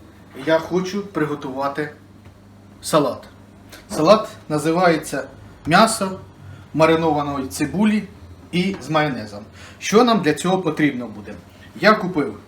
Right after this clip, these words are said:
пів кілограма свинини, пів кілограма телятини. Цибулька, петрушка,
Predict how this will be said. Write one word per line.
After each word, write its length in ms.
пів 220
кілограма 460
свинини, 480
пів 280
кілограма 600
телятини. 500
Цибулька, 680
петрушка, 600